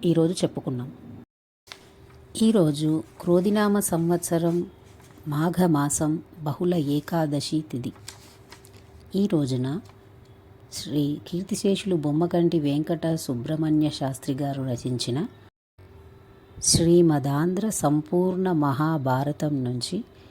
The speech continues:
కొన్ని కథలను చదివి వినిపించడం ప్రారంభం చేశాను. ఈరోజు ఆదిపర్వంలోని మొదటి కథ అయిన సూతుడు నైమిషారణ్యమున కేతించుట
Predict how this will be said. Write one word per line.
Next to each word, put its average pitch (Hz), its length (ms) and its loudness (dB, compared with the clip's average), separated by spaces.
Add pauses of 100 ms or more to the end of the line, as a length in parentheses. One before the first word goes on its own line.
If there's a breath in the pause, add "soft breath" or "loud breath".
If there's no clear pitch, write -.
(300 loud breath)
కొన్ని 151 220 2
కథలను 170 640 -2 (440)
చదివి 170 440 0
వినిపించడం 151 600 0 (400)
ప్రారంభం 143 420 0 (120)
చేశాను. 127 400 -2 (1120 loud breath)
ఈరోజు 196 580 4 (240)
ఆదిపర్వంలోని 170 1040 2 (180)
మొదటి 165 260 0
కథ 165 240 -4
అయిన 135 400 -2 (580 loud breath)
సూతుడు 196 460 0
నైమిషారణ్యమున 165 1040 2
కేతించుట 147 640 0